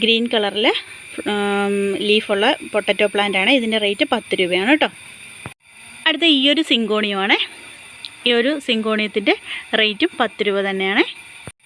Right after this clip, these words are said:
അടുത്ത ഇത്, ഉം, താമര തെ-, തെച്ചിയാണ് കേട്ടോ. താമര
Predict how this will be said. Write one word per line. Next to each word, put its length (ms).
അടുത്ത 200
ഇത്, 140
ഉം, 240
താമര 300
തെ-, 180
തെച്ചിയാണ് 400
കേട്ടോ. 160
താമര 260